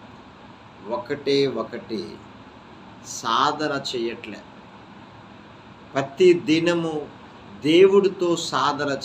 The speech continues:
చేయాల, ఎక్సర్సైజ్. పరిశుద్ధాత్ముడు ఎప్పుడైతే మన జీవితంలోకి వస్తాడో, దేవుని ఆత్మతో ఎప్పుడైతే నువ్వు నింపబడతావో, విచారము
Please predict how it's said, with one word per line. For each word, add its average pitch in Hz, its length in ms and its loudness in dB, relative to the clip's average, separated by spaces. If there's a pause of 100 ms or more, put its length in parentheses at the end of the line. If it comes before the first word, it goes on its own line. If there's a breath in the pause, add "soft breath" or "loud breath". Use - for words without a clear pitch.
చేయాల, 117 320 -4 (1300)
ఎక్సర్సైజ్. 131 600 -2 (1500)
పరిశుద్ధాత్ముడు 165 840 0
ఎప్పుడైతే 151 560 -2
మన 139 220 -2
జీవితంలోకి 143 760 -4
వస్తాడో, 127 600 -4 (1200)
దేవుని 170 400 6
ఆత్మతో 156 960 -2
ఎప్పుడైతే 139 720 -2
నువ్వు 110 380 -6
నింపబడతావో, 113 920 -6 (800)
విచారము 135 1000 -2